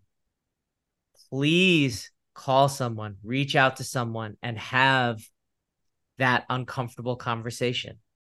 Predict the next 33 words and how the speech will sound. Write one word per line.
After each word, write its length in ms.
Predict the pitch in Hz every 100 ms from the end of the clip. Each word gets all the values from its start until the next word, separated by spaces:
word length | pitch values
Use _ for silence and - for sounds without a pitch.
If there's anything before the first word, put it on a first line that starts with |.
| _
The 160 | 117 139
people 520 | 139 175 180 156 135
in 200 | - 139
your 140 | 131 123
lives 340 | 117 120 113
will 80 | 117
be 240 | 117 117
eternally 540 | - - 139 139 135 127
<laughs> 20 |
grateful 800 | 110 120 123 120 - 101 98 - _ - -
that 140 | 123
you 100 | 123
had 220 | 117 120 107
the 80 |
courage 880 | - - 143 139 139 107 101 101 - _ _ _ _ _ _ _ -
to 200 | - 123
share 580 | - - 143 139 127 123
this 460 | 117 113 110 - -
and 160 | 127 120
not 260 | 113 -
keep 300 | - 139 123
it 160 | 117 -
within 340 | 113 120 110
yourself. 640 | 104 101 - 90 87 - - _ _ _ _ _
How 100 | 143
about 200 | 139 135
that, 240 | 117 113
Joel? 300 | 120 104 101 120
Is 80 |
that 160 | 131 127
to 80 | 143
your 100 | 139
satisfaction? 880 | 139 127 135 127 123 - 139 135